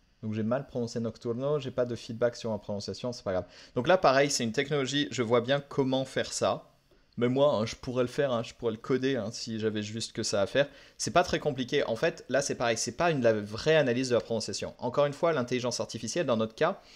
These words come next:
elle ne comprend pas, elle n'entend pas ce que je dis. Elle va juste comparer les mots que je dis. Donc si je prononce,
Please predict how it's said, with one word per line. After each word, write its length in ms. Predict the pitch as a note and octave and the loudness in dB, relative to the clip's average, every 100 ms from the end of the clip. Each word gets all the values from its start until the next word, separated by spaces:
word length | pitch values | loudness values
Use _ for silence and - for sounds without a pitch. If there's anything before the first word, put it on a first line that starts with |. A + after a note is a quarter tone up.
| - - - | -20 -8 2
elle 280 | B2+ B2+ B2+ | 2 2 0
ne 160 | B2+ B2 - - | 0 -2 -8 -10
comprend 460 | - F#3 - D3+ | -6 -6 -6 -6
pas, 260 | C#3 D#3 D3+ | -2 2 2
elle 180 | B2 B2 | 2 2
n'entend 340 | C#3+ D#3+ - - | 0 0 -2 -2
pas 340 | - B2+ - | 0 -2 -2
ce 160 | - G#2 | -8 -6
que 160 | - | -4
je 100 | G2+ | -4
dis. 240 | F#2+ F2 - _ - _ A#2+ | -4 -8 -16 _ -20 _ 2
Elle 100 | A#2 | 4
va 80 | |
juste 200 | A#2 G3 | 4 2
comparer 680 | - F3 E3 D#3 C#3+ D#3+ F3 - | -6 -6 -2 -2 2 0 -2 -4
les 160 | A#2+ A#2 | -2 0
mots 240 | B2 D#3+ | 2 2
que 160 | E3+ B2+ | 0 -2
je 140 | A#2 | -2
dis. 200 | G#2+ G#2 | -4 -4
Donc 200 | A#2 A#2+ | -2 -2
si 160 | - G3 | -2 -2
je 100 | D#3 | -4
prononce, 640 | - D3+ D3 B2+ - | -2 -4 -2 -4 -6